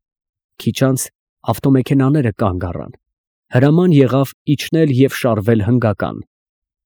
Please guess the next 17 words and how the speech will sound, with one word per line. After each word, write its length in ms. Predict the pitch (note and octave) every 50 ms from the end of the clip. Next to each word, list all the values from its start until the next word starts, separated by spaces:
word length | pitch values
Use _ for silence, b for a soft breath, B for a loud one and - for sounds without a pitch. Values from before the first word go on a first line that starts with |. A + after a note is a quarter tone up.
| _ _ _ -
Երբ 320 | - A2 B2+ D#3+ - F3 E3
արդեն 240 | - - F3+ F3 -
շարվել 400 | - D#3 D3+ C3 C#3+ D#3+ E3+ E3
էինք, 300 | D#3 D#3 D#3 D#3 - -
մոտեցավ 480 | C#3 B2+ - C3 A#2 - - C3 C3+ -
ֆելդֆեբելը, 760 | - - C3 B2 - - - D3+ C#3 A#2+ A2 F2+ C#2+ - - - _ _ _ -
ուսադիրները 720 | D3 C3+ - - C3+ B2 A2 C3 B2 A2 B2+ D3 D3 D3+ C#3 - - A#2 A2+
անթափանց 580 | A#2 A2+ - A#2+ A2 - - C#3 C#3+ C3+ - C3
անձրևանոցով 800 | B2+ A2+ A#2 B2 A#2+ A2+ A2+ A2 A2 G#2+ - - B2+ A2+ - -
ծածկած 420 | - G#2+ G2+ - - - A#2+ G#2+ -
սպայի 440 | - - - - A2 G2+ G#2 C3 D3 C#3 _ _ _ _ - C#3+
և 260 | C3 C#3+ C#3+ C3 - _ - C3
ավտոմատակիր 720 | C3 - - D3 C3 B2+ B2 - B2+ A2+ G2 - C#3+ D3 B2+ - _ - C#3+ C3+
S 60 | - - C#3+
S-ականների 720 | - - B2 A2 - B2 A2 G2+ G2+ G2+ G2 F#2 G2+ G2+ F2 -
հետ։ 240 | F2+ - - - - _ _ _ _ _ _ _ _ _ _ _ _ _ _ _ _ -
Սպան, 360 | - - - A#2+ B2 B2